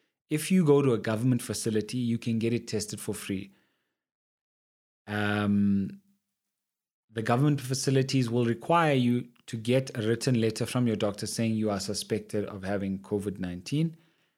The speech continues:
and then they will refer you on to the government facility, and it's completely free. But the reason why I chose to go to private it's not because I just have tons of money lying around. No, it's a tough time. Hey, the economy is down.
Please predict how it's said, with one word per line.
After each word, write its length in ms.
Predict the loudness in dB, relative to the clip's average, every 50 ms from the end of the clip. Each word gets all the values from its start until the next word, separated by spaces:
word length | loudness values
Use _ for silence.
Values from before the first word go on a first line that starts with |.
| _ _ _ _
and 140 | -6 -2 0
then 200 | 2 2 2 4
they 100 | 2 2
will 180 | 2 0 0 -2
refer 380 | -2 -4 -6 -2 0 0 2
you 240 | 2 2 0 -2 -2 0
on 220 | 2 2 2 2
to 100 | 2 0
the 400 | 0 0 2 2 2 0 -2 -6 _ _ _ _
government 340 | -6 -4 0 2 2 0 0
facility, 720 | -2 -6 -6 -4 -2 -2 -2 -4 -4 -4 -6 -6 -6 -10 _ _ _ _ _ _ _ _ _ _ _ _ _ _ _ _ _ _ -4
and 140 | -2 -2
it's 140 | -2 -2 -2
completely 440 | -2 -2 0 0 0 -2 -2 -4 -8
free. 360 | -10 -8 -8 -8 -8 -8 -12 _ _ _ _ _ _ _
But 300 | -2 -2 -2 -2 -4 -8 -16 -18 _ _ _ _ _ _
the 80 | 0 2
reason 300 | 4 4 4 4 4 4
why 280 | 4 4 4 2 2 2
I 40 |
chose 240 | 0 2 0 0 0
to 100 | -2 -4
go 80 | -4 -4
to 60 | -4
private 520 | -4 -2 -2 0 0 0 -2 -6 -8 -10 -16 _ _ _ _ _ _ -2
it's 40 | 0
not 180 | 0 2 2
because 220 | 0 2 4 4 4
I 80 | 4
just 180 | 4 2 2 2
have 180 | 2 0 0 -2
tons 260 | -2 0 0 0 0
of 140 | 0 -2 0
money 240 | 0 2 2 2
lying 300 | 2 2 2 2 0 0
around. 380 | 0 0 -2 -2 -4 -4 -6 -10 -10 _
No, 260 | 0 0 0 0 -2 -8 -16 _ _ _
it's 80 | -6
a 40 | -2
tough 260 | 2 2 2 2 2
time. 360 | 2 2 2 2 2 0 -4 -8 -6
Hey, 160 | -2 0 2
the 120 | 4 4 4
economy 500 | 4 2 2 2 4 4 4 4 4 2
is 260 | 2 0 0 0 0
down. 440 | -2 -2 0 0 2 0 0 -2